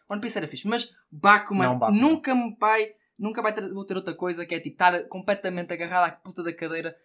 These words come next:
Speaker 1: a ver um concurso de seios. Eu estava tipo ali.
Speaker 2: Man,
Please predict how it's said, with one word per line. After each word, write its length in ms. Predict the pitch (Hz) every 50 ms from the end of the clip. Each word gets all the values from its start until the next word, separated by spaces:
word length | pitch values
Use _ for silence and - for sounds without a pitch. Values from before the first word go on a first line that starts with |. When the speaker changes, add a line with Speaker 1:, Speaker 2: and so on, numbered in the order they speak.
| _ _ -
Speaker 1:
a 60 | 165
ver 160 | 165 175 175
um 80 | 170 151
concurso 460 | - 160 147 151 - 147 147 - 131
de 80 | 139
seios. 320 | - - - - - - - -
Eu 40 |
estava 200 | 170 175 185 180
tipo 180 | 180 180 - 160
ali. 100 | 147 143 - - - - - - - - - - - - - - - - - - - - - - - - - - - - - -
Speaker 2:
Man, 220 | 143 139 139 135